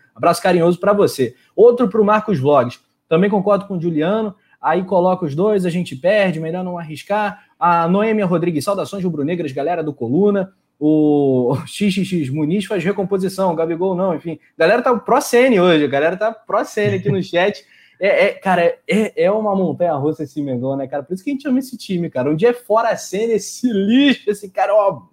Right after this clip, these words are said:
bosta e tal. E hoje a galera tá aí defendendo, ele é bacana, cara, é isso aí mesmo. Vamos defender o Flamengo antes de tudo. Adriano Carlos Holanda, é, "Túlio Rodrigues é o amuleto das transmissões dos jogos na reta final."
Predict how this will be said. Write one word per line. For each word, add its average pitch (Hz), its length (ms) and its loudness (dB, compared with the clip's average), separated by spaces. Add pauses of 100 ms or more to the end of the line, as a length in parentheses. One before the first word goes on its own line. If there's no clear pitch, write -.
bosta 180 600 -4
e 175 40 -6
tal. 180 220 -10 (260)
E 160 140 2
hoje 175 180 4
a 202 40 6
galera 190 320 2
tá 190 140 -4
aí 190 220 0 (280)
defendendo, 170 580 0
ele 165 180 0
é 240 40 -4
bacana, 233 440 2
cara, 143 260 0
é - 20 2
isso 196 160 -4
aí 175 80 0
mesmo. 143 240 -2 (280)
Vamos 185 200 -2
defender 180 260 0
o 185 60 2
Flamengo 151 460 0
antes 147 180 -4
de 151 80 -4
tudo. 127 260 -6 (240)
Adriano 220 420 4
Carlos 202 380 0
Holanda, 147 540 -2 (280)
é, 131 480 -6 (200)
"Túlio 294 260 6
Rodrigues 196 720 2
é 202 160 0
o 208 120 4
amuleto 196 600 0
das 185 200 -8
transmissões 180 560 -8
dos 170 160 -8
jogos 117 400 -8
na 127 80 -14
reta 113 280 -20
final." - 320 -20